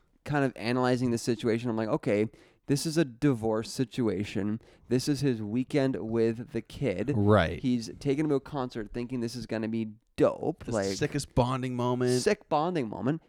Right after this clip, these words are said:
Speaker 1: And the kid could not be, l-, like, less into what is happening here. So the dad's, like, desperately trying to, like, entertain him, getting him popsicles, ice cream sundaes, like, anything. Like, got him a, like, a t-shirt. He had a hat on. Like, just, like, trying to sell this.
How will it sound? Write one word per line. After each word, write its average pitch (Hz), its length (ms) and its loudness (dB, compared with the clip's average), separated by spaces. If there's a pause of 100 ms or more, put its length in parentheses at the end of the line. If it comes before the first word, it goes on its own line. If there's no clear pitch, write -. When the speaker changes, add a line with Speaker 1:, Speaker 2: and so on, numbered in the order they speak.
Speaker 1:
And 139 220 0
the 143 40 0
kid 160 400 0 (100)
could 175 240 2
not 170 260 2
be, 151 380 0
l-, 117 180 -12 (120)
like, 117 320 2
less 117 440 0
into 113 360 -2
what 107 220 2
is 107 120 -2
happening 98 420 -6
here. 101 240 -10 (160)
So - 120 -4
the 131 100 4
dad's, 135 320 4
like, 127 240 0
desperately 131 420 2
trying 131 220 0
to, 127 60 2
like, 120 160 2
entertain 123 480 -4
him, 92 160 -8 (280)
getting 117 300 -4
him 107 160 -6 (220)
popsicles, - 600 -8 (240)
ice 113 100 -14
cream 151 160 -6
sundaes, 123 760 0 (180)
like, 113 180 -4 (240)
anything. 143 520 2
Like, 107 280 -6 (120)
got 131 200 -4
him 131 120 -8
a, 127 200 -8
like, 127 180 -2
a - 60 -2
t-shirt. 139 560 -2
He 120 100 -12
had 120 80 -6
a 113 60 -4
hat 180 380 0
on. 95 280 -6 (240)
Like, 120 160 -2
just, 151 220 -4
like, 123 240 0
trying 160 260 -4
to 135 80 0
sell 165 560 2
this. 143 380 6